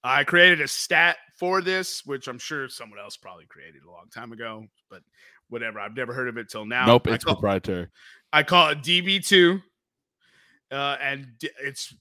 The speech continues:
Speaker 1: D B two stands for difference between second place. So the nominees were the quarterback one, the running back one, the wide receiver one, and the tight end one.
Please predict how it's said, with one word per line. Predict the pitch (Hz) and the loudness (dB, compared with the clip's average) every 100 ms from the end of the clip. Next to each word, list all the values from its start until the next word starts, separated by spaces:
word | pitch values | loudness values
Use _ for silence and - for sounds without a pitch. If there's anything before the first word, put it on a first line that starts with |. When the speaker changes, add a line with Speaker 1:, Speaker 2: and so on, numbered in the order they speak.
| - 127 | -20 -8
Speaker 1:
D | 165 | -6
B | 170 170 | -6 -8
two | 180 170 | -8 -8
stands | - 160 160 - | -4 -4 -4 -6
for | 156 139 - | -8 -8 -2
difference | 170 185 196 190 - | 0 0 0 -2 -4
between | 151 - 170 165 160 | -10 -6 -6 -4 -6
second | - 139 139 120 | -4 -4 -6 -10
place. | - 107 85 - - _ - - | -12 -14 -12 -12 -14 _ -20 -20
So | - 165 | -14 -8
the | 156 | 0
nominees | 156 185 196 202 170 | 6 6 6 -2 -4
were | 160 | -10
the | |
quarterback | 151 190 202 196 185 | -6 -4 -2 -2 -4
one, | 185 185 | -4 -6
the | 175 | -6
running | 156 175 170 | -8 -8 -8
back | 165 160 | -8 -8
one, | 156 160 160 | -10 -10 -12
the | 143 | -10
wide | 131 160 | -6 -6
receiver | 156 160 151 147 | -6 -8 -8 -6
one, | 135 135 | -8 -8
and | 120 | -10
the | 107 | -12
tight | 120 113 113 | -10 -8 -8
end | 104 95 | -10 -12
one. | 92 90 | -18 -20